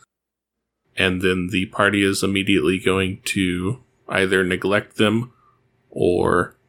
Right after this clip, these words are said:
focus on an N P C that you didn't have any plans for?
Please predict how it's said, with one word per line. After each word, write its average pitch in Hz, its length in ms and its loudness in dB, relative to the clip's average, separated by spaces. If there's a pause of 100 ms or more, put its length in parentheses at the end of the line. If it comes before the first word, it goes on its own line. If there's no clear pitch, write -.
(920)
focus 98 480 0
on 101 160 2
an 95 180 -2
N 95 180 0
P 101 200 -2
C 95 360 0
that 92 300 0 (300)
you 98 160 -4
didn't 98 280 0
have 92 240 0
any 101 260 0
plans 107 380 -2
for? 123 400 -2